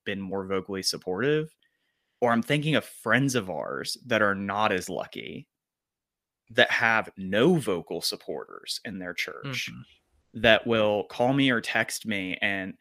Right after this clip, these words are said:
Speaker 1: I mean, I've had friends over the last couple months, at least two friends, tell me that they were thinking about quitting ministry entirely and that's just, no, it, <sighs> that shouldn't be happening.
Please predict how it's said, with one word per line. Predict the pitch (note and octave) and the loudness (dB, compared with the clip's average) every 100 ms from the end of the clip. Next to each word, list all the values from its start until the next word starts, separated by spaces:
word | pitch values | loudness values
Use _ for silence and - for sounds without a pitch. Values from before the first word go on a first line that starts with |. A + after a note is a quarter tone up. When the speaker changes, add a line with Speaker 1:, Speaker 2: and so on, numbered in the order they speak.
| _ _ - | _ _ -2
Speaker 1:
I | |
mean, | D#3 | 2
I've | A#3 | 2
had | A#3+ A3+ - | 2 -2 -2
friends | C3 C#3 C#3+ | -2 0 0
over | C3+ | 0
the | B2 | 2
last | A#2+ A#2 | 2 0
couple | - A#2+ A#2 | -4 -6 -2
months, | B2 G2+ | -2 -2
at | A2+ | -2
least | A#2 - | -2 -2
two | - C#3+ | -2 -4
friends, | - G#2+ F2+ F#2 - _ _ _ _ _ _ - | -4 -8 -8 -10 -12 _ _ _ _ _ _ -8
tell | - D#3 | -2 2
me | G3 | 4
that | F#3 | 4
they | D#3+ | 4
were | D3+ | 4
thinking | D3 D3 D#3+ | 2 0 0
about | D#3+ D#3+ - | 2 2 0
quitting | - - D3+ E3+ D3+ B2+ | -10 0 2 2 0 0
ministry | D3 D#3 - - - - - _ _ _ _ _ _ - | 2 2 0 -2 -10 -14 -18 _ _ _ _ _ _ 0
entirely | D3 D3 - - D#3 E3+ C3+ F#2+ G#1+ - - _ _ _ _ _ _ - _ _ - | 4 4 2 4 4 6 4 2 -6 -16 -20 _ _ _ _ _ _ -20 _ _ -2
and | C3+ D#3+ | 0 2
that's | F#3 - | 0 -2
just, | - E3+ C3+ A#2 - - - _ - | -2 2 2 2 -2 -2 -6 _ -4
no, | D3 C#3+ _ _ _ - | -2 -4 _ _ _ -4
it, | D3 - - - - - - _ | -4 -4 -8 -8 -12 -18 -20 _
<sighs> | _ _ _ _ _ _ - | _ _ _ _ _ _ -12
that | E3+ | -4
shouldn't | - - E3+ | -2 -2 -4
be | A2 | -4
happening. | - D2+ - - - | -4 -8 -8 -18 -18